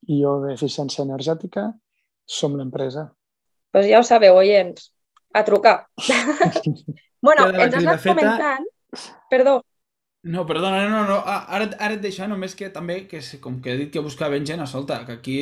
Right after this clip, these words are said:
Speaker 3: tenim públic de totes les edats, que també es pot enviar el currículum.
Speaker 1: I tant,
Speaker 3: Els
Speaker 1: i
Speaker 3: que no
Speaker 1: tant.
Speaker 3: tingui-,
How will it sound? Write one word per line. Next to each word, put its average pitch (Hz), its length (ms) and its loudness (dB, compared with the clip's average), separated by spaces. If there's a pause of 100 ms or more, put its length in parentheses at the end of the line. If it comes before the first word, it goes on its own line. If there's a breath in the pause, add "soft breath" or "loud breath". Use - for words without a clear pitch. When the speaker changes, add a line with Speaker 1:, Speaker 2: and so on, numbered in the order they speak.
(100)
Speaker 3:
tenim 160 400 -8
públic 151 320 -8
de 139 120 -4
totes 139 320 -8
les 127 160 -6
edats, 160 240 -4
que 139 120 -12
també 131 200 -6
es 131 80 -14
pot 151 200 -12
enviar 143 240 -8
el 123 120 -10
currículum. 123 500 -10 (220)
Speaker 1:
I 175 120 4
tant, 131 320 0
Speaker 3:
Els 156 120 -4
Speaker 1:
i 139 60 -6
Speaker 3:
que 131 60 0
no 139 100 -2
Speaker 1:
tant. 139 40 -8
Speaker 3:
tingui-, 185 240 -4